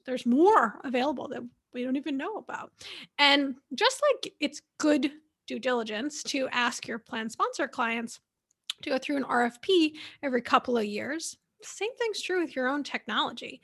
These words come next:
If it's not working for you, or if you think it's working, but you're not really sure if it's the best, go through an R F P. Interview three, pick three, pick three different companies that you think might be able to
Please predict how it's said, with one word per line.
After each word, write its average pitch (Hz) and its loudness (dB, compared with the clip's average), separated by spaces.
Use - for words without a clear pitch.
If 320 4
it's - 0
not 311 6
working 247 0
for 359 -2
you, 381 0
or 330 10
if 294 4
you 269 2
think 494 2
it's - 2
working, 294 4
but 233 -2
you're 247 -10
not 415 0
really 285 4
sure 359 2
if 247 -2
it's 254 -8
the 220 -8
best, 262 0
go 370 2
through 427 2
an 392 4
R 415 6
F 381 -2
P. 415 4
Interview 330 8
three, 285 -2
pick - -6
three, 254 -2
pick 392 4
three 359 6
different 349 6
companies 311 2
that 269 4
you 277 0
think 277 -4
might 254 0
be 262 2
able 254 2
to 247 0